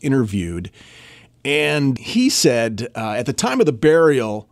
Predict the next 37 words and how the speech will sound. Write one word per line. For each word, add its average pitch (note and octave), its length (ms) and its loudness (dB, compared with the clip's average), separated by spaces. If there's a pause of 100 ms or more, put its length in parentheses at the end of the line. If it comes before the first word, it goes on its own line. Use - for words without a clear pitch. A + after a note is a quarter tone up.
(140)
he C#3+ 180 -2
personally D#3+ 640 0
put A2+ 240 0
Lee B2 200 -2
Harvey A2+ 400 -2
Oswald G#2 560 -4
in F#2 80 -8
a F2+ 60 -8
steel-reinforced G#2 880 -4
concrete F#2+ 500 -6
vault. F2+ 320 -8 (400)
The G2 80 -6
vault A#2 340 0
was G#2+ 160 -4
then A2+ 200 -4
hermetically F#2+ 560 -6
sealed, C#3+ 540 2 (480)
guaranteed D#3 960 0
not A2 280 -4
to A#2+ 80 -4
break A#2+ 580 -4 (160)
or F#2+ 160 -8
crack A#2 560 -4 (140)
or F2+ 80 -12
go A#2 200 -4
to C3 80 -4
pieces. F#2+ 720 -4 (220)
It G#2+ 80 -12
was G2+ 220 -8
heavy F#3+ 260 0
concrete G2+ 640 -4
and F2 160 -10
steel G2 480 -6 (140)
with G#2+ 120 -2
an G#2+ 120 -2
asphalt A#2+ 600 -4
lining. A2 580 -4